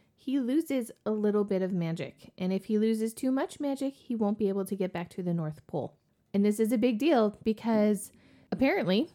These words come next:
in the letter that came with Twinkie, when he appeared at our house, it said, "If every night after everyone goes to bed, I zip on up the fireplace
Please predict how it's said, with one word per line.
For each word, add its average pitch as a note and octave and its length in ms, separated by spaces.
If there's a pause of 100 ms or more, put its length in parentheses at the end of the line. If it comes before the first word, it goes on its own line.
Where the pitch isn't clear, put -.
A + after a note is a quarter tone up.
(300)
in G#3 120
the G#3 100
letter G3 240
that B3 140
came A3 200
with A3+ 140
Twinkie, G3+ 420 (420)
when A3+ 140
he A#3+ 140
appeared A#3+ 260
at A#3+ 120
our D#4 120
house, A#3+ 400 (640)
it A3 140
said, A#3 440
"If G3+ 220 (480)
every G3+ 240
night F#4+ 440 (520)
after C4+ 800
everyone D#4 400
goes F#4+ 240
to G4+ 120 (160)
bed, E4+ 260 (260)
I F3 200
zip - 300
on C#4 180
up D#4+ 180
the F#4 80
fireplace D#4+ 720